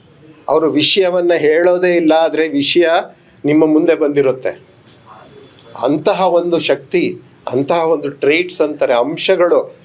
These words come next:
ಇರೋಂಥವ್ನು ಕೂ-, ಮಾತ್ರ ಒಬ್ಬ ವ್ಯಂಗ್ಯ ಚಿತ್ರಕಾರ ಆಗೋಕ್ಕೆ ಸಾಧ್ಯ.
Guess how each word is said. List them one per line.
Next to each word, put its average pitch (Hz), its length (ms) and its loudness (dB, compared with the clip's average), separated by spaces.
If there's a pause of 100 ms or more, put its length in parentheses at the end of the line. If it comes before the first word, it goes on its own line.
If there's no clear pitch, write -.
(180)
ಇರೋಂಥವ್ನು 175 640 2
ಕೂ-, 156 440 -6
ಮಾತ್ರ 170 280 0 (500)
ಒಬ್ಬ 127 140 -2
ವ್ಯಂಗ್ಯ 143 360 2
ಚಿತ್ರಕಾರ 151 540 -2
ಆಗೋಕ್ಕೆ 143 380 -2
ಸಾಧ್ಯ. 113 340 -2